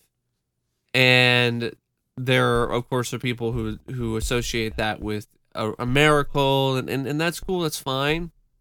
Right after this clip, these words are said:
But there are, there is a percentage, uh, out there where the chemotherapy ends up working for somebody,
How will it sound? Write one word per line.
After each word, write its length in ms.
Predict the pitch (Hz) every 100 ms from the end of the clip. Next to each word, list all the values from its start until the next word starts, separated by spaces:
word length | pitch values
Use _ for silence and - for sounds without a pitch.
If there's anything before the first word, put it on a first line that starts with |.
| _ _ _ _ _ _ _ _ _ -
But 180 | 120
there 160 | 160 156
are, 240 | 151 156
there 240 | 127 143 139
is 120 | 139
a 60 | 135
percentage, 760 | 135 - 123 117 110 110 - _ _ _ _ _ _ _ -
uh, 180 | 120 117
out 260 | 120 120 -
there 420 | 123 113 107 101 _ _ _ _ -
where 480 | 120 117 113 110 110
the 120 | 127
chemotherapy 1000 | - 131 117 - 117 113 110 117 110 107
ends 320 | 117 113 110
up 220 | 110 110 - _ -
working 440 | 123 123 - 113
for 160 | 107 110
somebody, 600 | - 113 107 101 - 135